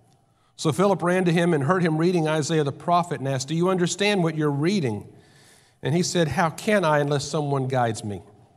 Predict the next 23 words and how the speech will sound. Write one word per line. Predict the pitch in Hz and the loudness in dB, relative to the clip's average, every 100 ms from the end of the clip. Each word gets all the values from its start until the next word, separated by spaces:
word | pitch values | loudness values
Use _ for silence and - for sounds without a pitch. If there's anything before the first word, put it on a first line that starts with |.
| _ _ _ _ - | _ _ _ _ -12
And | 120 117 | -6 -4
he | 151 | 0
invited | 214 156 160 165 160 | 0 2 2 2 -2
Philip | 139 135 135 | -2 -2 -2
to | 131 | -8
come | - 147 | -6 -4
up | 143 139 | -4 -4
and | 117 | -6
sit | - 185 | -6 -6
with | 165 120 | -6 -8
him. | 104 92 104 - - - - - _ _ - | -8 -8 -12 -16 -20 -20 -20 -20 _ _ -2
Now | 143 | 0
the | 151 | 0
passage | 139 202 202 196 170 | -2 -2 -2 -2 -2
of | 160 | -2
the | 151 | -4
scripture | - 175 170 143 | -2 -4 -2 -2
which | 131 135 | -2 -2
he | 147 | -2
was | 139 | -2
reading | 120 160 147 131 | -2 -2 -2 -2
was | 117 107 | -4 -4
this, | 123 104 - - | -4 -6 -10 -14